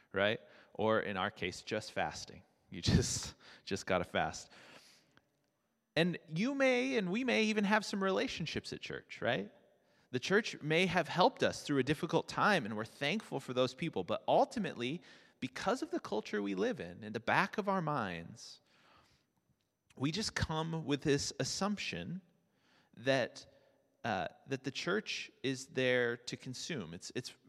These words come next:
functionally for our benefit. Now, this is, like I said, not an indictment of any of us. Rather, I think this is just the great temptation of our time. It's the thing we all have to fight. All of us are fe-,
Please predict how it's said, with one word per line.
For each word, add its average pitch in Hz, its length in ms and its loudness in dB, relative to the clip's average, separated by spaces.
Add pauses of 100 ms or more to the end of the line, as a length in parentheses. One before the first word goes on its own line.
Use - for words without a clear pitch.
functionally 143 440 -6
for 120 240 0
our 107 100 0
benefit. - 500 -6 (1080)
Now, 135 280 2
this 170 160 -6
is, 185 220 -6
like 156 180 -4
I 160 40 -4
said, 120 240 -4
not 160 180 -4
an 175 140 -6
indictment 120 640 -2
of 131 180 -6
any 156 220 -6
of 87 140 -6
us. - 440 -12 (320)
Rather, 170 440 6
I 139 100 4
think 156 280 -10
this 175 180 0
is 226 80 -4
just - 260 -6
the 160 80 -4
great 127 340 0
temptation 135 520 -6
of 123 100 -8
our 127 100 0
time. 107 420 -10 (180)
It's - 140 -16
the 127 100 -14
thing 156 200 -8
we 143 120 -2
all 147 280 4
have 127 300 -2
to 135 60 -10
fight. 127 340 -2 (320)
All 175 220 6
of 208 120 4
us 127 180 2
are 135 80 2
fe-, - 280 0